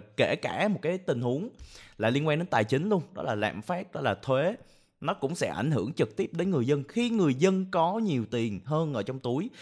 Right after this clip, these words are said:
từ người lao động phổ thông đến người giàu, cái lượng tiền nó dồi dào hơn á,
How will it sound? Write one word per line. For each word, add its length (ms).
từ 160
người 300
lao 180
động 120
phổ 120
thông 280
đến 160
người 160
giàu, 220
cái 100
lượng 180
tiền 220
nó 140
dồi 220
dào 180
hơn 220
á, 60